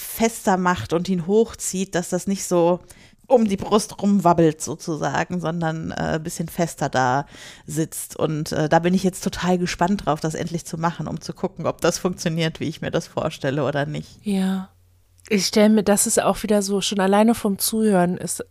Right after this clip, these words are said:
Speaker 2: hab ich da so ein, jetzt hast du schon wie lange dran gesessen?
Speaker 1: Ja, so sieben, acht Wochen irgendwie so. Also nicht durchgängig dran gestrickt, ne, aber
Speaker 2: Ja, aber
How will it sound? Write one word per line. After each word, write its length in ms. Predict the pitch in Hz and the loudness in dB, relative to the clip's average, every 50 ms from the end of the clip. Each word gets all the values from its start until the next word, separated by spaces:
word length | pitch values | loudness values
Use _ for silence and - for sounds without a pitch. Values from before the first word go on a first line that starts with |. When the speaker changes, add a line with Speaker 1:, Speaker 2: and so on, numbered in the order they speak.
| - | -12
Speaker 2:
hab 180 | - - - - | -14 -14 -12 -12
ich 140 | 208 - - | -14 -8 -4
da 120 | 214 202 196 | -4 -4 -2
so 160 | - 208 196 | -2 -4 -4
ein, 180 | 190 190 175 - _ _ _ _ - - - - - | -4 -6 -8 -10 _ _ _ _ -20 -20 -20 -20 -16
jetzt 240 | - - 190 - - | -6 -6 -4 0 0
hast 180 | 220 214 - - | 2 2 2 0
du 60 | 220 | 0
schon 300 | - - 214 196 190 180 | -2 0 2 2 2 2
wie 80 | 202 208 | 2 2
lange 280 | 214 214 214 220 226 226 | 2 2 2 2 0 -2
dran 240 | 220 220 226 220 220 | -2 -2 -2 0 0
gesessen? 540 | 226 220 226 220 226 226 - 247 247 262 - - - 185 190 | -2 0 0 -2 -2 -2 -2 -4 -6 -8 -10 -12 -8 -4 -2
Speaker 1:
Ja, 220 | 185 185 190 202 | 2 4 4 4
so 400 | 208 196 196 196 190 190 190 196 185 - _ _ 190 180 - - 185 | 4 2 2 2 4 4 2 2 -2 -8 _ _ -20 -20 -20 -20 -20
sieben, 840 | - - - - 208 220 240 240 254 262 262 277 285 277 277 269 _ | -20 -18 -14 -10 -8 -8 -6 -4 -2 0 0 0 -2 -4 -6 -10 _
acht 300 | - - 240 233 - - | -8 -8 -8 -8 -10 -8
Wochen 380 | 214 196 214 240 - - 269 262 | -4 -2 -2 -2 -2 -2 -4 -2
irgendwie 260 | - 208 220 202 220 202 | -2 -2 -2 -2 -2 2
so. 160 | 202 262 - | 4 4 4
Also 240 | - - 180 165 165 | 4 2 0 0 0
nicht 280 | 175 202 196 - - | 0 0 -2 -2 0
durchgängig 420 | 202 202 202 202 202 180 185 185 - | 0 0 0 0 -2 -2 -2 -2 -4
dran 220 | - - 160 165 | -6 -6 -6 -6
gestrickt, 480 | 165 - - - 196 226 - - - - | -6 -10 -6 -4 -4 -4 -4 -8 -10 -4
ne, 220 | 180 190 202 - | -2 -2 -2 0
aber 340 | - - 165 165 160 175 170 | -2 -2 0 2 2 4 4
Speaker 2:
Ja, 240 | 170 175 180 180 - - | 4 4 2 0 -2 -4
aber 340 | 175 170 180 175 170 175 | -4 -2 0 0 0 -2